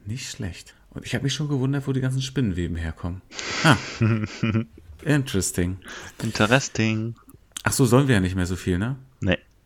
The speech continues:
Speaker 1: Interessant.
Speaker 2: Wir sollen nicht so viel denglischen.
Speaker 1: Das war Deutsch. So. Du bist bei Komplimenten immer etwas peinlich berührt und weißt oft nicht, wie du damit umgehen sollst. Du weißt, dass du viele deiner Fähigkeiten durch Glück erworben hast, aber du verstehst sie auch gut einzusetzen.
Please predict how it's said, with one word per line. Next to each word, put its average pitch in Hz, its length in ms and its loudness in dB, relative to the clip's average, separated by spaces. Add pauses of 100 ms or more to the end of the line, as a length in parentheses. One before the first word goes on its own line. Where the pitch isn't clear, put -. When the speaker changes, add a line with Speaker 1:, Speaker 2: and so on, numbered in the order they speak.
(100)
Speaker 1:
Interessant. 101 880 0
Speaker 2:
Wir 87 80 -2
sollen 92 220 6
nicht 85 160 2
so 90 80 -2
viel 85 160 2
denglischen. 78 580 0 (380)
Speaker 1:
Das 92 260 -2
war 117 320 -4
Deutsch. 92 540 -6 (320)
So. 87 240 -2 (1120)
Du 123 100 0
bist 135 160 2
bei 104 140 2
Komplimenten 123 720 0
immer 131 260 0
etwas - 280 -6
peinlich 104 420 -4
berührt 95 500 -4 (400)
und 85 180 -2
weißt 82 360 -4
oft - 300 -8
nicht, 143 260 -6
wie 135 40 -4
du 131 60 0
damit 131 260 -2 (100)
umgehen 76 440 -2
sollst. - 540 -10 (320)
Du 82 160 -4
weißt, - 500 -2 (220)
dass - 180 -4
du - 80 -6
viele - 320 -6
deiner 95 300 0
Fähigkeiten 123 640 -4
durch - 180 -6
Glück 131 240 -2
erworben 78 480 -2
hast, - 360 -6
aber 82 140 -2
du - 80 -6
verstehst - 540 -4
sie - 100 -4
auch - 140 -6
gut - 260 -4
einzusetzen. - 760 -6